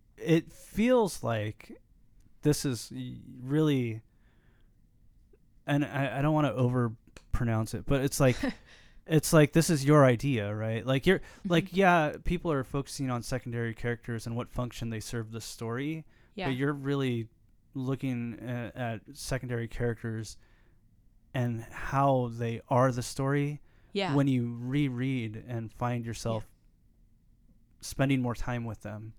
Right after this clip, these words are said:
Speaker 2: Yeah.
Speaker 1: I guess you, you could
Speaker 2: So I
Speaker 1: say.
Speaker 2: think that
Speaker 1: Yeah.
Speaker 2: people have had that experience connecting to the secondary characters, um, kind of randomly,
Speaker 1: Mm-hmm.
Speaker 2: right? And j-, so, uh, especially, you know, I, I've done a lot of work in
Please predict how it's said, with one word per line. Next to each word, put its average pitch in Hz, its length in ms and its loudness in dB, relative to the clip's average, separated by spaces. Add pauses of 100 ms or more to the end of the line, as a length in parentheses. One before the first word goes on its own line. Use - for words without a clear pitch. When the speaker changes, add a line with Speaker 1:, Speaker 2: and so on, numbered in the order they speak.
(240)
Speaker 2:
Yeah. 185 140 0
Speaker 1:
I - 40 0
guess 110 200 -4
you, 113 80 -8
you 117 140 -8
could 110 160 -12 (300)
Speaker 2:
So - 180 -2
I 285 60 2
Speaker 1:
say. 233 40 -8
Speaker 2:
think 359 200 -6
that 190 220 -4
Speaker 1:
Yeah. 107 120 -10
Speaker 2:
people 285 300 -4
have 214 100 -4
had 180 440 -6
that 185 120 -2
experience 175 760 -6
connecting 190 500 -6
to 226 120 -4
the 208 60 -2
secondary 240 500 -4
characters, 269 720 -8 (100)
um, 170 500 -6 (420)
kind 214 140 -6
of 185 80 -8
randomly, 190 600 -6 (260)
Speaker 1:
Mm-hmm. 208 140 -8
Speaker 2:
right? 202 380 -4
And 180 320 -6
j-, - 220 -12
so, 190 400 -2 (120)
uh, 214 180 0
especially, - 720 -4
you 220 140 -4
know, 190 80 -2
I, 185 160 -2
I've 202 140 -4
done 214 160 -4
a 202 40 -4
lot 185 140 -4
of - 80 -12
work - 200 -10
in 170 220 -8